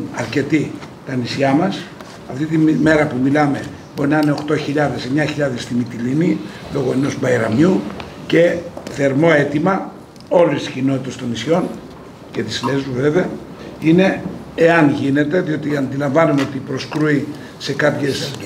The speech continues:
της Ευρωπαϊκής Ενώσεως με το Σέγγεν, ότι θα είναι μεγάλη τονοτική ένεση,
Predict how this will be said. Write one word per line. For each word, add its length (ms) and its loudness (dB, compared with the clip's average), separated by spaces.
της 180 -4
Ευρωπαϊκής 600 0
Ενώσεως 420 2
με 80 -2
το 140 -6
Σέγγεν, 440 2
ότι 480 0
θα 160 -2
είναι 160 4
μεγάλη 400 4
τονοτική 560 -4
ένεση, 460 0